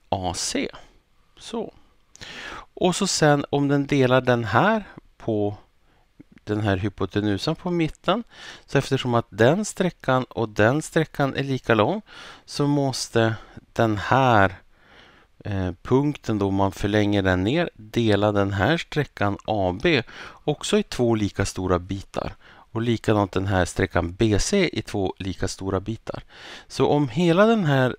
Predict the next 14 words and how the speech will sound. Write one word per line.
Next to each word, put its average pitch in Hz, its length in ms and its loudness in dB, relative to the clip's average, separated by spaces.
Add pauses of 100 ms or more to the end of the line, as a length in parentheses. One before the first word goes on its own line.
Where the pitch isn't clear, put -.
sträckan - 720 -2
B 92 380 -2
C 175 340 -2
är - 120 -6
tio, 120 480 -2 (540)
då 147 100 -2
måste 143 420 0
den 104 200 2
här 135 320 0
sträckan, - 580 -2
hälften, 160 640 -2
alltså 120 580 -8
vara 98 600 -4 (100)
fem. 170 500 0